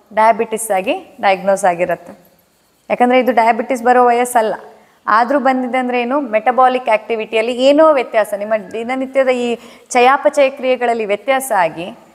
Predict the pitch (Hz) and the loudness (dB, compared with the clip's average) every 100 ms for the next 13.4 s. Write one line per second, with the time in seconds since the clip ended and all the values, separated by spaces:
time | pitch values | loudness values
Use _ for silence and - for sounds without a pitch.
0 | _ _ - - 240 294 302 285 285 262 | _ _ -6 -2 2 2 2 2 2 0
1 | 262 277 247 233 277 277 254 226 233 269 | 0 0 0 0 -2 0 2 2 2 4
2 | 277 262 262 254 262 262 254 226 233 277 | 2 2 2 0 0 -2 0 -2 0 0
3 | 254 240 247 233 196 185 190 185 202 208 | 0 -2 -2 -4 -4 -2 0 2 -2 -2
4 | 254 214 233 240 208 262 285 269 294 254 | -6 -6 -4 -2 -2 0 2 2 2 2
5 | 226 277 254 240 220 208 175 175 170 - | 0 -2 -4 -4 2 2 2 0 -4 -14
6 | - _ _ 190 165 170 180 170 165 156 | -20 _ _ -6 -4 -2 0 0 -2 -4
7 | 160 - 494 - _ - 208 208 202 196 | -6 -6 -6 -12 _ 0 0 2 -2 -6
8 | - 175 180 247 262 190 196 185 180 190 | -4 -4 -2 -2 0 0 2 0 -2 0
9 | 190 185 170 185 233 196 147 - - _ | 0 0 -4 -2 -4 -4 -6 -10 -20 _
10 | _ _ _ _ - 151 185 226 226 220 | _ _ _ _ -12 -8 -2 0 0 0
11 | 214 214 202 190 170 196 180 226 214 208 | 2 2 2 0 -2 0 0 -2 -4 -4
12 | - 185 180 170 165 165 180 175 240 226 | 0 -2 -2 -6 -6 -4 -2 -2 -2 -2
13 | 233 214 214 | 0 0 0